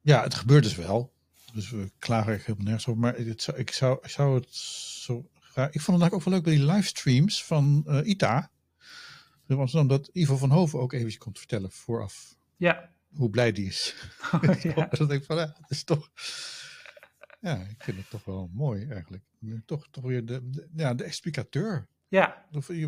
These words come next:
Speaker 1: vroeger bij de film had, eh,
Speaker 2: Ja.
Speaker 1: die dan ging zeggen: van, oké, ja, de volgende scène is misschien niet helemaal voor jonge kinderen, maar ja, we doen het toch even.
Speaker 2: <laughs> Ja, interessant. Ja, ja.
Speaker 1: Ja.
Speaker 2: Nee, er zit misschien wel wat in. Zeker in de,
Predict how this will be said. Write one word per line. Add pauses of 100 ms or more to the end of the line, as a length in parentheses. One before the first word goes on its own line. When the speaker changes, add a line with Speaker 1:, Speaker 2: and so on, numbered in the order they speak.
Speaker 1:
vroeger
bij
de
film
had, (100)
eh,
Speaker 2:
Ja. (520)
Speaker 1:
die
dan
ging
zeggen: (800)
van,
oké,
ja,
de
volgende
scène
is
misschien
niet
helemaal
voor
jonge
kinderen,
maar (480)
ja,
we
doen
het
toch
even. (440)
Speaker 2:
<laughs>
Ja,
interessant.
Ja,
ja. (200)
Speaker 1:
Ja.
Speaker 2:
Nee,
er
zit
misschien
wel
wat
in.
Zeker
in
de,